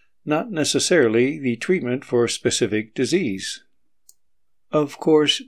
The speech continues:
diabetes has been my prime example of diet causing disease,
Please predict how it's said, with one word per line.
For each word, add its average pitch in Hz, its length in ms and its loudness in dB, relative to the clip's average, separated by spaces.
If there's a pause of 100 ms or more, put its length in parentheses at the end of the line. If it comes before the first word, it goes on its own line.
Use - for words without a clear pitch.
diabetes 151 840 -2
has 113 220 -2
been 135 460 0
my 113 220 0
prime 143 400 -4
example 117 640 0 (480)
of 113 200 -2
diet 135 400 -2
causing 117 420 -2
disease, 117 680 -2